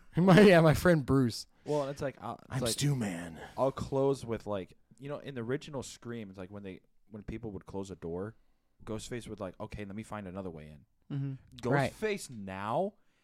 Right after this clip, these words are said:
Speaker 3: he is relentless. He is getting through that door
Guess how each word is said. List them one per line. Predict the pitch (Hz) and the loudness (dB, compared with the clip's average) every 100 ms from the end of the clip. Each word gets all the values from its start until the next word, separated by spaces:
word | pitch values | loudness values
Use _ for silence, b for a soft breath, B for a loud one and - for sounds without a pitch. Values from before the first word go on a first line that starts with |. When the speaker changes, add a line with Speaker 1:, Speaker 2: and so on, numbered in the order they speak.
| - | -18
Speaker 3:
he | - 196 | -10 -6
is | 247 156 | -6 -4
relentless. | 127 101 101 156 107 92 - | -6 -4 -4 -4 -6 -12 -8
He | - 208 | -6 -6
is | 226 135 | -8 -4
getting | 135 160 175 | -2 0 -2
through | - 156 156 | -4 0 0
that | 139 147 98 | -2 -6 -6
door | 107 101 113 175 196 | -2 2 4 2 -2